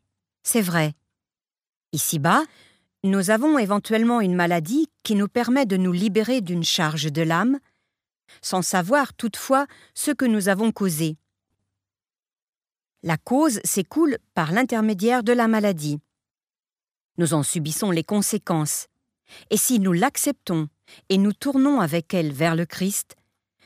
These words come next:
cette charge est effacée de notre âme. Lorsque nous acceptons un coup du destin,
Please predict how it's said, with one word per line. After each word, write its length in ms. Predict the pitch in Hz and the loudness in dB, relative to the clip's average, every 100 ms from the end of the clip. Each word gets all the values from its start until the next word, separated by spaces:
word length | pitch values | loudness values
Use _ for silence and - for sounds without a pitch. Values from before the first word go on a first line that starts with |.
| _ | _
cette 280 | - - 226 | -4 -4 -2
charge 520 | - 180 160 160 160 - _ | -2 0 0 -2 -8 -10 _
est 200 | 196 - | -6 -4
effacée 460 | 240 202 175 - 143 | -4 -2 -2 -4 -2
de 100 | 156 | -2
notre 320 | 151 - 156 | -2 -6 -6
âme. 300 | 147 147 151 _ _ _ _ _ _ _ _ _ _ _ _ _ _ _ | -4 -4 -6 _ _ _ _ _ _ _ _ _ _ _ _ _ _ _
Lorsque 280 | - 208 - | -2 0 2
nous 280 | 269 208 170 | 2 2 0
acceptons 560 | 240 - 247 - 269 240 | -2 -2 -4 -4 -2 0
un 100 | 175 | -2
coup 200 | - 226 | -4 -4
du 140 | 185 | -2
destin, 580 | 180 175 - 165 151 | -2 -4 -4 -4 -4